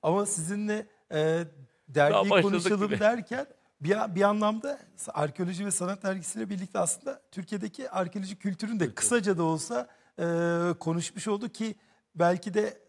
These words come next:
Speaker 1: daha da faydalı olan kısmı, e, izleyicilerimiz için, bizler için bu arkeoloji kültürünün de nasıl neşet ettiğini bir anlamda, hani Osmanlı'dan, Cumhuriyet'ten bahsettiniz. Orada çok ciddi,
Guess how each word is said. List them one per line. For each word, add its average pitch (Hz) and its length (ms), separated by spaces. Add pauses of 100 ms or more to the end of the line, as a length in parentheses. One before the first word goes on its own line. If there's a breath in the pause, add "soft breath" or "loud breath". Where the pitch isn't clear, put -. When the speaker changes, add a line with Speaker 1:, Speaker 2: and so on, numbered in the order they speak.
(140)
Speaker 1:
daha 180 420 (120)
da 180 80
faydalı 151 540
olan 165 380
kısmı, 147 480 (280 soft breath)
e, 143 280 (200)
izleyicilerimiz 147 760
için, 139 200
bizler 151 280
için 180 300
bu 175 100
arkeoloji 165 400
kültürünün 196 540
de 170 120 (300 soft breath)
nasıl 175 280
neşet 151 320
ettiğini 156 480
bir 147 180
anlamda, 135 460 (220 soft breath)
hani 143 120
Osmanlı'dan, 147 580
Cumhuriyet'ten 147 600
bahsettiniz. 151 580
Orada 156 200
çok 151 260
ciddi, 160 360